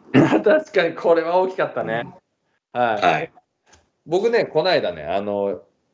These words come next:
Speaker 1: つい最近青森
Speaker 2: はい。
Speaker 1: 行ったじゃないですか。
Speaker 2: ええ。
Speaker 1: やっぱね、青森はね、なんかね、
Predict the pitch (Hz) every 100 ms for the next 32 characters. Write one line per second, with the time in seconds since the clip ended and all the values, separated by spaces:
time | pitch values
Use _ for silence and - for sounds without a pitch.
0 | _ - 147 127 107 123 170 196 123 85
1 | 69 _ _ _ _ _ _ _ - -
2 | 104 - _ _ _ - 139 110 95 78
3 | - - - _ _ _ _ _ - 85
4 | 73 - - - 214 165 117 156 202 320
5 | 320 233 160 131 120 107 82 92 90 92
6 | 151 151 92 87 85 73